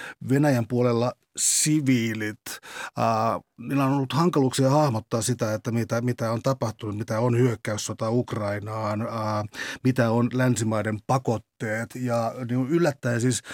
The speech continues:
niin suomalaisissa paikallispoliitikoissa kuin venäläisissä turisteissa tai pienemmän bisneksen tekijöissä on niin kuin vi-, otetaan, otetaan niin kuin henkilökohtaisesti, että venäläiset on niin kuin, että miksi te olette ruvennut vihaamaan meitä, miksi, miksi te olette vihollisvaltio,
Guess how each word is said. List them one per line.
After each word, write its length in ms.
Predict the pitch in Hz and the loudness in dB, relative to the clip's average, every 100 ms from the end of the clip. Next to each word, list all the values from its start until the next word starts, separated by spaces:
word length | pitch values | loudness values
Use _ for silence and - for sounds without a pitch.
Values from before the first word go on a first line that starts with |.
| - - | -10 0
niin 160 | 165 | 2
suomalaisissa 520 | 151 175 151 127 117 120 | 4 2 4 2 0 -2
paikallispoliitikoissa 920 | 143 143 123 110 123 120 107 123 113 127 | 0 0 0 -2 -2 -2 -2 -4 -4 -4
kuin 440 | 139 147 131 120 | 0 2 2 2
venäläisissä 800 | 131 131 123 110 110 104 - 113 - - | 0 2 2 0 -2 -4 -4 -6 -6 -4
turisteissa 640 | 117 113 104 - 117 117 | -2 0 -2 -4 -4 -4
tai 180 | 120 120 - | -2 -2 -2
pienemmän 400 | 113 110 110 104 | -2 -2 -4 -2
bisneksen 580 | 120 110 - 110 110 95 | 0 0 -2 -6 -6 -4
tekijöissä 680 | 123 - 113 113 110 - 113 - - - | -4 -2 -4 -4 -4 -6 -6 -10 -12 -4
on 60 | 123 | 0
niin 80 | 123 | 4
kuin 260 | 131 131 131 143 | 4 4 0 -8
vi-, 80 | - 127 | -10 -10
otetaan, 320 | 143 - 160 | -10 -4 -2
otetaan 140 | 151 165 | 0 0
niin 100 | 170 | 2
kuin 120 | 185 | 4
henkilökohtaisesti, 960 | 160 113 101 - 87 98 95 95 - 101 | 4 2 -2 -4 -8 -8 -8 -8 -8 -8
että 260 | 120 120 | -6 -4
venäläiset 400 | 123 120 117 107 | 0 0 0 -2
on 60 | 120 | -4
niin 140 | 120 | -2
kuin, 120 | 120 | -2
että 140 | 135 123 | -4 -4
miksi 160 | 127 | -8
te 40 | 117 | -6
olette 120 | - | -4
ruvennut 260 | 120 113 107 | -2 -2 -2
vihaamaan 440 | 110 101 95 98 | -2 -4 -6 -8
meitä, 280 | 101 101 104 | -8 -8 -8
miksi, 220 | 110 - | -8 -6
miksi 180 | 131 - | -6 -6
te 60 | 117 | -6
olette 280 | - 117 120 | -4 -4 -2
vihollisvaltio, 1120 | 135 117 104 98 - 117 110 110 - 98 123 | 0 2 0 -4 -2 0 0 -4 -8 -4 -4